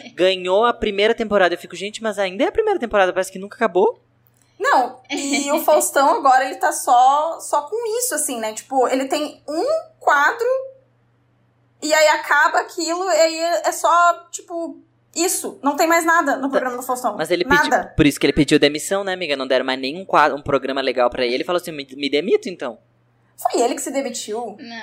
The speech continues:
Speaker 1: é
Speaker 2: Sim,
Speaker 1: ele
Speaker 2: amiga.
Speaker 1: se demitiu, mas foi pra ir ficar com a Selena Gomez nos Estados Unidos. É verdade, é verdade. Ela me contou, ela me ligou, me contou.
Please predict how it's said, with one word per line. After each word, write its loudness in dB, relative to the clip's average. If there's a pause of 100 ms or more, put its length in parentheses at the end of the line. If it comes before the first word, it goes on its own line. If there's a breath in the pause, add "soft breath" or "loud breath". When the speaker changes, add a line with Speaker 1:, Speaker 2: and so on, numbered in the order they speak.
(140)
Speaker 1:
é -16
Speaker 2:
Sim, -6
Speaker 1:
ele -2
Speaker 2:
amiga. 6
Speaker 1:
se 6
demitiu, -2
mas -6
foi -8
pra -8 (120)
ir -8
ficar -10
com -12
a -6
Selena -10
Gomez -14
nos -20
Estados 0
Unidos. -4 (340)
É 6
verdade, 4 (400)
é 0
verdade. -4 (140)
Ela -2
me -8
contou, -10 (420)
ela -14
me -18
ligou, -16
me -16
contou. 0